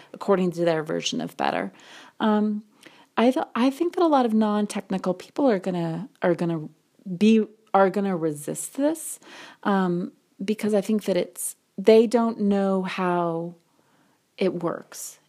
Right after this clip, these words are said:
and they can't tinker with it, and they can't actually work it themselves. Um, I'm just not, I don't, I don't think that,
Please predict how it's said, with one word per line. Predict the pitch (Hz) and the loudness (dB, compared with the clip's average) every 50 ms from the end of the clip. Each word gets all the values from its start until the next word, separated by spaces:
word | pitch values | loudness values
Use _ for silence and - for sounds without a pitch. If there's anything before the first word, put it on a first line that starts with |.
| _ | _
and | 196 180 175 | -2 0 2
they | 180 185 | 2 2
can't | 185 185 - 214 196 185 170 - - _ - - _ _ _ _ | 0 -2 -4 -4 -4 -4 -4 -8 -10 _ -20 -20 _ _ _ _
tinker | - - 226 220 240 247 | -2 0 0 2 2 0
with | 247 247 262 247 | 2 2 2 2
it, | 285 294 - - - - _ - - - - - _ | 2 0 -2 -4 -8 -20 _ -20 -20 -20 -20 -10 _
and | 208 196 196 | 0 2 2
they | 196 196 | 2 0
can't | 190 - - 196 - - | 0 -2 -4 -6 -4 -4
actually | - 180 180 - - - 185 170 170 170 - - | -6 -6 -6 -6 -6 -4 -4 -4 -4 -4 -6 -10
work | - 175 170 180 170 165 - 180 | -10 -4 -2 -2 -2 -2 -2 -6
it | - - | -8 -8
themselves. | - - - - - - - - - - - - - - - - - - - - - - - - _ - | -8 -10 -10 -10 -10 -10 -10 -8 -8 -8 -8 -10 -12 -14 -16 -20 -20 -20 -20 -20 -20 -20 -20 -10 _ -2
Um, | 180 175 175 175 | 0 0 0 0
I'm | - - 190 | 0 0 0
just | 190 214 214 - - | 0 0 0 2 2
not, | 208 196 190 185 190 - - 196 | 2 4 2 2 -2 -4 -2 -2
I | 208 226 | 2 4
don't, | 254 262 262 269 - - | 4 4 4 2 2 2
I | - 196 208 | 2 4 4
don't | 226 226 226 226 - - | 4 4 4 2 0 -4
think | - - - 220 208 196 - - - | -8 -4 0 0 0 0 -2 -4 -2
that, | 180 175 180 - - - | -2 -2 -2 -2 -6 -10